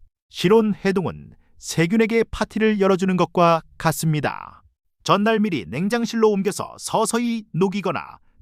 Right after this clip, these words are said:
급하면 전자레인지 해동 기능을 쓰세요.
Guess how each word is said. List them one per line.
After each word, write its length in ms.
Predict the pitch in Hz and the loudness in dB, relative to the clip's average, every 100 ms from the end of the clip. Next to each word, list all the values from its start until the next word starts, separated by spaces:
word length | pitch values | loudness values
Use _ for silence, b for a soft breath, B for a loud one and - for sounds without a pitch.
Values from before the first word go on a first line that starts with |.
| - | -4
급하면 560 | 196 208 208 156 76 71 | -2 0 0 -2 -6 -8
전자레인지 600 | - 165 220 233 226 240 | -2 0 2 2 0 -2
해동 260 | 185 220 220 | -2 0 2
기능을 380 | 214 202 196 190 | 2 2 0 -2
쓰세요. 680 | - 190 170 82 58 - | -6 -4 -4 -6 -12 -20